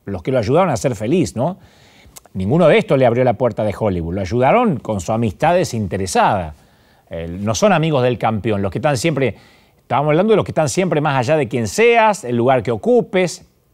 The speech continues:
Seguramente ninguno de los amigos de Clooney se aprovecharon de su fama para sacarle una tajada. Por eso el tipo se lo, se lo, se los, este,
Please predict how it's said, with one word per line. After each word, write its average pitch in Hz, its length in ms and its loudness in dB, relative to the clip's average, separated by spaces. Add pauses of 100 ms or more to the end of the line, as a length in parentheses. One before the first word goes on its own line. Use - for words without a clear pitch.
(140)
Seguramente 165 680 0
ninguno 143 340 0
de 143 60 2
los 123 140 2
amigos 139 320 0
de 131 100 2
Clooney 196 500 0 (320)
se - 120 -8
aprovecharon 123 420 0
de 143 80 0
su 127 160 -4
fama 185 260 2
para 120 160 -2
sacarle 123 260 -4
una 113 120 0
tajada. 123 480 0 (320)
Por 151 140 2
eso 151 160 0
el 120 80 -2
tipo 151 260 -2
se 123 160 -4
lo, 104 300 0
se 110 160 -6
lo, 101 200 -4
se 107 200 -8
los, 107 320 -4
este, 92 400 -4